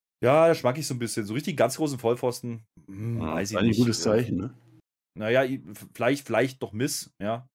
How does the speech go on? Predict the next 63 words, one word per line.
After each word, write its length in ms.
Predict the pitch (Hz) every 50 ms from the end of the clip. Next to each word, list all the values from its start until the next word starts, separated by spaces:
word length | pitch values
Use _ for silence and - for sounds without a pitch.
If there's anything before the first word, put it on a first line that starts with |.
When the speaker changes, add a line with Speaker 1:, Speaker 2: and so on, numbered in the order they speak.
| _ -
Speaker 1:
ähm, 240 | 80 98 98 98 92
der 160 | - 98 98
dann 140 | 101 98 95
halt 140 | 101 95 -
gegen 140 | 101 98
Ali 220 | 78 78 95 104 117
verliert. 260 | - - 107 107 107
Andererseits 340 | - 101 113 117 113 110 - -
kannst 160 | 117 107 -
du 60 | 107
aber 120 | 101 -
auch 120 | - 98 -
Ali 300 | - 90 101 110 127 117
nennen, 200 | 113 113 113 104
der 160 | 107 104 101
halt 140 | 98 98 -
dann 80 | 95
umgedübelt 440 | - 110 123 113 95 95 90 90 87
wird. 140 | 92 92 - _ _ - - - - - - - _
Ähm, 480 | 113 107 104 104 104 104 101 95 - _ _ _ _ _ _ _ _ _ _ _ _ _ _ _ _ _ _ _ _ _ _
und, 240 | 123 120 127 - -
und 160 | 123 120 -
da, 120 | 120 117 117 - _
da 120 | - 113 - - _ _
guck 140 | - 156 156
ich 80 | 139
schon 100 | - 123
gar 180 | 110 110 104 113
nicht 100 | 120 107
ins 120 | 101 -
untere 340 | - 113 110 113 90 92 87
Regal, 420 | 87 90 - 82 87 82 82 78 80
weil 100 | 90 92
dann 160 | 95 92 95
wären 140 | 95 98 98
wir 60 | 95
wieder 120 | 98 98
bei 80 | 95 92
twenty-four 320 | - 98 90 - 85 87
seven 300 | 78 80 87 85 92 87
und 140 | 71 80 80
so. 100 | - 87
Das, 240 | 82 82 82 - -
das 220 | - - 82 - 90
hab, 120 | 90 -
da 80 | 87 87
hab 80 | 90 92
ich 80 | 87 -
keinen 140 | 87 80
Bock. 200 | - 104 - -
Dominik 280 | - 101 107 113 98 95
ist 80 | 95 90
halt 100 | 90 82
leider 180 | 87 85 85 85
nicht 120 | 87 80
mehr 80 | 82 80
da. 280 | - 92 101 101 - _ _ _ - - - -
Deswegen 220 | 85 - 92 90
macht's 160 | 90 92 -
das 120 | - 95 -
ein 20 |
bisschen 180 | 98 92 95 90
schwieriger. 300 | - 98 104 107 -